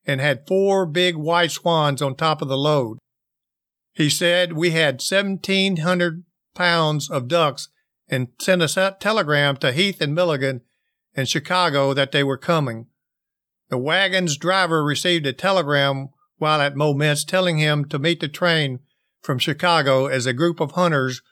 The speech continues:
wanted to return to duck hunt." This was the beginning of the heyday of waterfowling clubs.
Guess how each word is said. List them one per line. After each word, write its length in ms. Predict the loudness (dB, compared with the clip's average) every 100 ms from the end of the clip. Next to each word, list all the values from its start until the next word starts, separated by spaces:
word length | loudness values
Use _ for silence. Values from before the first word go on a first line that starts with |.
| _ _ _
wanted 360 | -2 2 2 0
to 100 | 0
return 520 | 0 0 0 2 2
to 100 | 0
duck 280 | 2 0 0
hunt." 260 | -4 -4 -8 _ _ -4
This 200 | -4 0
was 180 | 0 2
the 100 | 0
beginning 420 | 0 0 0 0
of 100 | 0
the 120 | -2
heyday 440 | 0 0 0 0
of 120 | 0 0
waterfowling 680 | 0 0 0 0 0 -2
clubs. 580 | -4 -2 0 -2 -6 -16